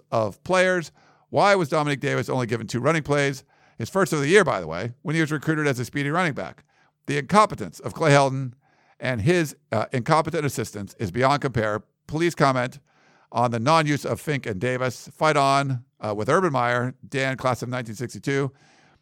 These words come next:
Yeah, Dan, I don't agree with you on the Matt Fink stuff. That's not what this offense is. Like, you, you, that's like saying,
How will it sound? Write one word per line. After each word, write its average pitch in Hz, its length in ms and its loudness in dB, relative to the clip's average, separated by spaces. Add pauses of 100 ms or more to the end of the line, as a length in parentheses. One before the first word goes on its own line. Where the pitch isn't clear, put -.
(240)
Yeah, 196 160 4
Dan, 175 220 4
I 185 100 4
don't 196 100 4
agree 170 180 4
with 143 160 4
you 135 100 2
on 127 80 0
the 123 40 -2
Matt 123 220 -2
Fink 147 180 -2
stuff. 147 300 0 (1080)
That's 160 240 2
not 180 200 2
what 170 260 4
this 160 220 0
offense 147 400 2
is. 113 240 -2
Like, 113 160 -4
you, 127 180 -6
you, 131 160 -4
that's 127 240 -2
like 135 160 0
saying, 127 380 0